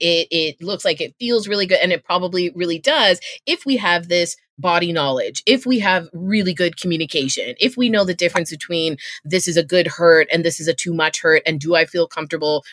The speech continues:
honoring this and that my partner will honor this. So I, I also agree. I don't think it's a, it's a beginner thing, and anal masturbation can also really help you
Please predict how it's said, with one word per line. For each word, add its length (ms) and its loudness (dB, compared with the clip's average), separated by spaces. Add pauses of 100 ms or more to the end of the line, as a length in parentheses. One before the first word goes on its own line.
(140)
honoring 520 4
this 240 4
and 80 -2
that 100 -4
my 120 -2
partner 440 0
will 220 -4
honor 340 -2
this. 240 -8
So 240 -2
I, 300 2
I 120 2
also 300 0
agree. 240 0
I 60 4
don't 180 -2
think 160 -10
it's 160 -6
a, 240 4 (300)
it's 100 -12
a 80 -4
beginner 420 2
thing, 540 2
and 340 2
anal 200 2
masturbation 720 0
can 160 0
also 280 0
really 260 -2
help 260 -2
you 240 -4